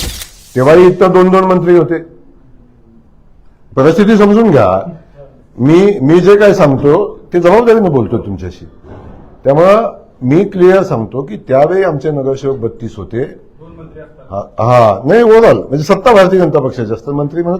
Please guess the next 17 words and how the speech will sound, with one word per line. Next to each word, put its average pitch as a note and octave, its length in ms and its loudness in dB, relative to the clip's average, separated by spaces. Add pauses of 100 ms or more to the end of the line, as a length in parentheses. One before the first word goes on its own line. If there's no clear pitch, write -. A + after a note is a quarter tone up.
नाही G#2 120 -12
मी, E2 80 -16 (160)
दोन, D3+ 140 -8 (540)
अ, A#2+ 640 0
या C3 60 0
ठिकाणचा A#2 340 -4
विषय. G#2+ 260 -8 (540)
तेव्हा C#3+ 180 2
आमचे E3 240 0
नगरसेवक D#3 440 -2
बत्तीस B2+ 380 -10
होते, A#2 220 -8 (120)
आज B2+ 180 -4
आम्ही C3 180 -4
एकशे C3+ 200 -12
त्रेचाळीस F#2+ 560 -14
आहोत. D#2 200 -16